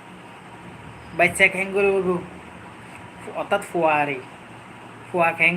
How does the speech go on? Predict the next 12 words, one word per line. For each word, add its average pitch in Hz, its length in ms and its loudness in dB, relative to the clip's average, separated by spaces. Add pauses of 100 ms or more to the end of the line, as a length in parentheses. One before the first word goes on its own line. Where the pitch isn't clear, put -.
করে 190 200 6
উঠবো, 170 180 -2 (1300)
ফুয়া 165 200 4 (100)
খ্যাং 175 140 6 (100)
করে 196 220 2
ওয়ার 180 280 4 (1700)
ইন 233 200 4
পর্যন্ত 226 360 -2 (2750)
ভিডিও 214 260 6 (100)
করি 196 240 8
করি 185 160 4 (1900)
আপলোড 202 260 4